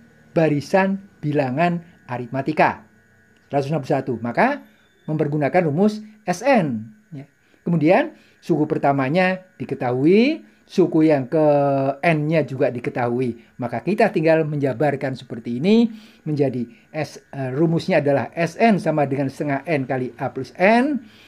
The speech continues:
Kemudian, S N-nya seratus enam puluh satu, ya. Kemudian, setengah, setengah ini, eh, koefisien saja.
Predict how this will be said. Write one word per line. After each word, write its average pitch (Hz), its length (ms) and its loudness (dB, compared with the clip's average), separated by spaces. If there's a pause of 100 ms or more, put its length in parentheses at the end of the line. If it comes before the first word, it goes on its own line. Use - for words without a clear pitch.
(140)
Kemudian, 147 640 2 (320)
S 165 240 -4
N-nya 160 320 2
seratus 139 480 -2
enam 139 160 -4
puluh 135 160 -4
satu, 208 560 4
ya. 233 320 4 (480)
Kemudian, 160 560 2 (160)
setengah, 214 480 4
setengah 165 400 0
ini, 254 320 2
eh, 151 320 -2
koefisien 165 480 2
saja. 180 320 2